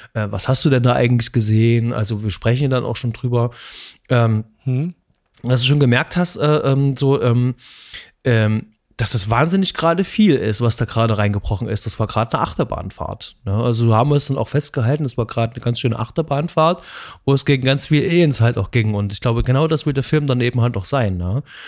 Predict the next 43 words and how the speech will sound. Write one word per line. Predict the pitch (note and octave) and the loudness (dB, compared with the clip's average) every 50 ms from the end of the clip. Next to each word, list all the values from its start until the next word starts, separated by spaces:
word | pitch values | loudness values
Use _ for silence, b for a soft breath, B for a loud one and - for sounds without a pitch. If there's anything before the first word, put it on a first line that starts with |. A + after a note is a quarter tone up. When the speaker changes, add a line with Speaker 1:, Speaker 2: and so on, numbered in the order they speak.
| B B B | B B B
Speaker 1:
So | - A2+ | -4 -2
ein | |
bisschen | A2 A#2+ - - C3 | -2 -2 -2 -2 -2
dieses | A#2 G#2+ G#2 G#2 G#2 | 0 0 -2 -2 -6
Prinzip, | - - A#2 G#2+ - - - C3 D3 C#3+ B B B B B B B B B B _ - | -6 -4 -4 -4 -2 -2 0 0 -2 -2 B B B B B B B B B B _ 0
ähm, | A#2+ A2+ A2+ A2 A2 A2 A2 A2+ - - | 2 4 4 4 2 2 2 0 0 -2
äh, | |
aus | A#2 A#2 A#2 - B2+ A#2 - - | -2 -2 -2 -2 -4 -4 -6 -6
des | - B2+ A#2 - | -8 -6 -4 -2
ersten | B2+ B2+ - - - C3+ | 0 0 0 0 -2 -4
Teils, | - - B2+ A#2+ B2+ D3 D#3+ - - | -2 0 0 2 2 2 0 -2 -4
ähm, | - C3 C3 C#3 - - | -4 -4 -4 -4 -8 -10
einfach | D2+ C#2 C#2 - - - D3+ | -10 -8 -8 -6 -4 -2 -2
mal | C#3+ C3+ | -2 -2
komplett | - - - - D3+ - | -2 -4 -4 -4 -2 -4
auf | D3 - - | -4 -6 -4
elf | - C#3 D#3+ G3 - - | -2 -2 -2 -2 -4 -6
zu | - - C3 | -6 -6 -4
drehen | - - - A#2 A2 G#2+ G2+ G2+ | -4 -2 -2 0 0 0 0 -2
und | |
sagen, | G2+ A2 G#2+ G#2 G#2+ A#2+ C3 | -2 0 0 0 0 0 -2
äh, | C#3+ D3 C#3 | -2 -2 0
"Nee, | C#3+ C3+ C#3 E3 F#3+ F3 B2+ A2 G#2+ A2+ | 0 0 2 2 4 4 2 2 0 0
wir | A#2+ A2+ - - - - | -2 -4 -2 -4 -2 -2
nehmen | B2+ C3 C3 | 0 0 0
jetzt | A#2+ - - | -2 -2 -4
nicht | A#2 A2 - | -6 -4 -2
einen | - C#3+ D#3 E3+ | -2 -2 -2 -2
Alien, | - - F#3+ G3 G3 G3 G3 | 0 0 0 2 2 2 0
sondern | F#3 G3+ G3+ G3 F#3+ G#3+ - | 2 2 2 0 0 -2 -4
wir | - F3 F3 | -2 -2 0
machen | F3 F3+ F3 F#3 F3+ | 0 0 0 0 -2
da | E3+ E3 | -2 0
mal | E3 E3 | 0 -2
noch | E3 E3 E3 | -2 -2 -4
zwei, | - - - E3 E3 E3 | -4 -4 -2 -2 -2 0
drei | - E3+ D#3+ | 0 0 0
Nullen | D#3+ D#3+ F3+ F#3 D#3+ | 2 2 2 2 2
noch | B2+ A2+ G#2 - | 2 0 0 0
hinten | A2 G#2 G#2+ G#2 G#2 | -2 -2 -2 -2 -6
dran." | - - - G2+ G#2 A2 A#2 B B B B B B B B B B | -6 -4 -4 -2 -2 -2 -4 B B B B B B B B B B
Und, | - A2+ A2+ A#2 - - | -2 -2 0 0 0 0
ähm, | G#2+ G#2 G#2 G#2 G#2 G#2 G#2 G2+ G2+ G2+ | 0 2 2 0 0 0 0 -2 -2 -4